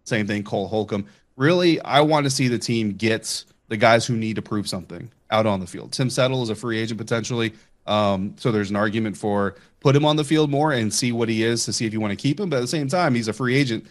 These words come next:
So you put him on the field too much and he ends up, uh, pricing himself out of Washington during the offseason. Um, I would like to see them, again, protect their stars, protect the keystone players you know that you have. Let some of the guys who out there, go out there who need to kind of prove themselves a little bit and do a little bit of evaluation.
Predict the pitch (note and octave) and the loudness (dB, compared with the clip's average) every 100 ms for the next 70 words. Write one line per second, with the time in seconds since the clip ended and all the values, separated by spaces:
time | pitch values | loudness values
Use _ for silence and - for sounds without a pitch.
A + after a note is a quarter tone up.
0 | _ _ - A#2 A2+ E3 D3 A#2+ C#3 C3 | _ _ -2 0 4 4 4 2 0 0
1 | B3 D3 A2+ - C3 - C#3+ B2+ B2+ G#2+ | 2 6 6 6 -2 2 2 2 2 0
2 | - _ _ A2 G#2+ G2+ B2 A2+ A2 G2 | -2 _ _ 0 2 4 2 2 0 -2
3 | G#2 F#2+ G#2 G2 F#2+ G#2 - - G#2 F#2+ | -2 0 0 0 -2 -2 -2 -6 -8 -6
4 | G2 F#2+ G2 G#2+ G#2 G#2 G2 F#2 _ _ | -6 -6 -2 -2 -2 -6 -8 -12 _ _
5 | _ A2+ A2 A2 E3 G3 D#3 D3+ C#3+ C#3 | _ 0 2 4 4 4 4 2 4 2
6 | C3 B2 A#2 G#2 G2 A2+ - C#3+ C#3+ C3 | 2 0 0 0 -2 -4 2 2 2 -4
7 | - A2+ A2+ - A2 C#3 C3+ C3 C3 A2+ | 0 0 0 -2 -2 -2 -2 -4 -6 -4
8 | B2 A2 A2+ A2+ A2 G2+ G2+ G#2 A2+ B2+ | -6 -4 -4 -4 -2 -2 0 0 -2 -4
9 | A2 F#2 F#2+ F#2+ F#2 _ _ _ _ _ | -6 -4 -2 -2 -6 _ _ _ _ _
10 | G#2 A#2+ C3+ C#3 B2 A#2 A2+ A2+ A2 G#2+ | 0 2 2 -2 -2 0 2 2 2 0
11 | G2+ G#2+ A2+ G#2+ G#2 G#2 G#2 G#2 G#2 G#2 | 0 -6 -2 2 2 0 -2 -2 -2 -2
12 | G#2 F#2 A2+ G#2+ A2+ A#2+ A#2 A2+ A2+ A#2+ | -4 -4 -8 -6 -4 -4 -4 -4 -4 -2
13 | G#2 G#2+ G#2 G2+ G2+ G2 F#2+ G2+ G2+ F#2+ | -2 -2 -2 -2 -4 -6 -4 -2 -2 -2
14 | G2 A#2+ D3+ C#3+ | -4 -2 -2 -2